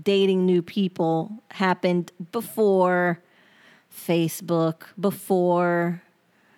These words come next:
the, not the internet, I'm not that old, Jesus, but, um, before things really got crazy with dating apps and, uh, all that kind of stuff and texting and,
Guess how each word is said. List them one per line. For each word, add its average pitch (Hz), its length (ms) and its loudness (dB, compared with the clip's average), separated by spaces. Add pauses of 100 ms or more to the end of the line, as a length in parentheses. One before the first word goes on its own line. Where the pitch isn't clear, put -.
(420)
the, 165 200 -2 (920)
not 302 220 -2
the - 80 -2
internet, 175 440 -4
I'm 185 120 -4
not 196 200 -4
that 160 160 -6
old, - 220 -12
Jesus, 180 400 -12
but, 185 280 -6
um, 196 320 2
before 254 840 2
things 269 380 0
really 247 180 2
got 220 260 2
crazy 233 360 2
with 175 300 2
dating 208 420 2
apps 196 560 0
and, 175 240 0 (360)
uh, 185 280 -4
all 202 180 2
that 202 240 0
kind 202 240 0
of 190 100 0
stuff 190 600 0
and 170 200 -6
texting 202 800 0
and, 165 240 -6